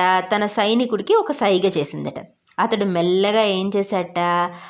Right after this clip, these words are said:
ఆ సంచిని తెరిచి కొన్ని ఎలుకల్ని వీళ్ళు ఎక్కడైతే చదరంగం ఆడుతున్నారో ఆ గదిలోకి పంపించాట. పిల్లి ఈ ఎలుకల్ని చూసిందట. వెంటనే ఒక్కసారిగా ఏం చేసిందట,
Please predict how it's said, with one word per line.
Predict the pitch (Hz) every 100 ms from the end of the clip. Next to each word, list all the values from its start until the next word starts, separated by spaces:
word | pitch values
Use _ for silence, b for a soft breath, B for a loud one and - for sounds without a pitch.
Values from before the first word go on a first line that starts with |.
| B 175
ఆ | 190
సంచిని | - 214 220 240 349 320
తెరిచి | 320 185 196 - 508 508
కొన్ని | 294 285 277
ఎలుకల్ని | 226 220 262 320 254 196 196 208 B B -
వీళ్ళు | 269 269
ఎక్కడైతే | 220 302 262 269 262
చదరంగం | 262 247 214 220 220 214
ఆడుతున్నారో | 196 190 190 196 208 381 554 -
ఆ | 214 220
గదిలోకి | 202 175 170 156
పంపించాట. | 349 311 147 147 127 - - _ _ _ _ _ b b b _ -
పిల్లి | 370 370 302 294 285 - -
ఈ | 277 269
ఎలుకల్ని | 233 233 247 208 269
చూసిందట. | 175 170 160 139 - - b _
వెంటనే | 202 247 269 277 277 269 262 247
ఒక్కసారిగా | 220 247 247 - - 269 262 214 226 262 277
ఏం | 240 240 240
చేసిందట, | 247 240 220 208 190 185